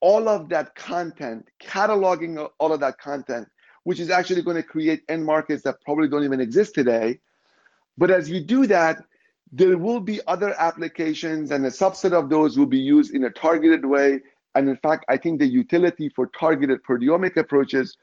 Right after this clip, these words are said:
will actually increase, um, you know, as unbiased proteomic approaches allow us to get deeper and deeper, uh, into the proteome and, and, and get to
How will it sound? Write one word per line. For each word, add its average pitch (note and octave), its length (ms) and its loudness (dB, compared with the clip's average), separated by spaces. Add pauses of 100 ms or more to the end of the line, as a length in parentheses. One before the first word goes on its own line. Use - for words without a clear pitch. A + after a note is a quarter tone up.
(200)
will - 140 2 (100)
actually E3+ 480 2
increase, D3+ 640 0 (340)
um, B2+ 380 0 (100)
you C#3+ 120 0
know, C#3 160 0
as A#2+ 240 -2
unbiased C#3+ 680 -2
proteomic C3 540 -4
approaches A#2+ 640 -2 (280)
allow C3 360 4
us C3 160 2
to B2 120 -8
get A#2+ 280 -2 (380)
deeper F3 400 0
and D3 180 0
deeper, B2+ 560 0 (260)
uh, A#2+ 200 0
into C#3 240 -2
the B2 80 -2
proteome A#2 640 -2
and, A#2+ 240 -2
and, A#2 300 -2 (400)
and B2 260 0
get E3 300 0
to C3 400 4